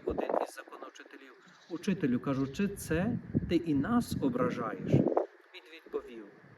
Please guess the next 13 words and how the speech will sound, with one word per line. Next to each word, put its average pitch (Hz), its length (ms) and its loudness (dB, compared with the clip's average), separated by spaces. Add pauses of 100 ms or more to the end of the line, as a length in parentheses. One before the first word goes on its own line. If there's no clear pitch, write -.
«Горе 156 360 2
і 143 160 0
вам, 135 360 2
законовчителям, - 1160 -2 (320)
бо 143 80 -4
ви 160 120 -2
накладаєте 156 760 -2
на 139 140 0
людей 135 320 0
тягарі, 143 600 -2 (440)
які 160 460 0 (220)
важко 151 480 0
носити 143 680 0